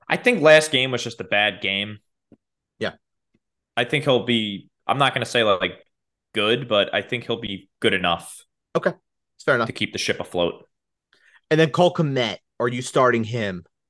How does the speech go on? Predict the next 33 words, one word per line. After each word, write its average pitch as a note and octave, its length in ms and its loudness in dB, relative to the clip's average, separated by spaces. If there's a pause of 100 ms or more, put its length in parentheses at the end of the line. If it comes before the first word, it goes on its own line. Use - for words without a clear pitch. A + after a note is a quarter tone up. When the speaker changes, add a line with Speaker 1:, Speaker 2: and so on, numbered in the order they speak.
(140)
Speaker 2:
against - 600 -6
the F#2+ 440 -8
Raiders? E2+ 360 -12 (2500)
Speaker 1:
Kinda D3 180 0
have B2 280 -6
to. D2+ 160 -10 (440)
Speaker 2:
Yeah. G2+ 160 -6 (1040)
I G#2 60 -10
mean, F#2+ 240 -8 (1400)
it's - 180 -8
not C3 300 0
necessarily A2 720 0
pretty. D#3 460 2
And A#2+ 140 0
of A#2 100 -6
course, G3+ 240 4
the E3+ 100 0
one D#3 220 2
year E3 120 0
I D3+ 80 2
don't D3 200 -2
have C#3 120 -6
Cole F3 220 -6
Kmet, D#3 320 -4 (160)
and A#2+ 260 -4
he B2+ 120 -4
just A2+ 200 -10
decides, A#2+ 500 0
"Oh, D3 240 0
hey, B2 220 -2
I'm, A2 200 -4
I'm, G#2+ 300 -6
I'm A2 280 -4